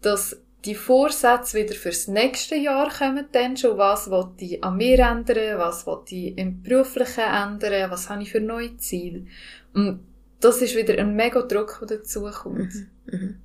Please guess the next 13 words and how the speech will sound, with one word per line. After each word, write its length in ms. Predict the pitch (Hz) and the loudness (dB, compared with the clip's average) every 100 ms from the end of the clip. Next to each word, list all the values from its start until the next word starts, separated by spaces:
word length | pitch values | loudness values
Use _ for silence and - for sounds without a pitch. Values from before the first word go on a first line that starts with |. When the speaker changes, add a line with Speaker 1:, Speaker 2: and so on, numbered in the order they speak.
| - | -10
Speaker 1:
Und 140 | 214 | 0
immer 220 | 214 226 233 | 2 6 8
Speaker 2:
Ja. 60 | |
Speaker 1:
in 60 | 196 | 8
der 100 | 190 | 6
Ferien 340 | 220 226 226 | 4 4 2
fährt 340 | 220 196 185 185 | 0 0 0 -2
man 80 | 190 | -6
ja 100 | 190 | -6
so 160 | - 180 | -6 -4
runter. 500 | 190 202 262 302 - _ _ _ _ _ _ _ - 202 | -2 -2 -2 -2 -6 _ _ _ _ _ _ _ -8 -2
Und 260 | 208 - | -2 4
dann 420 | 208 208 220 - | 6 6 0 -6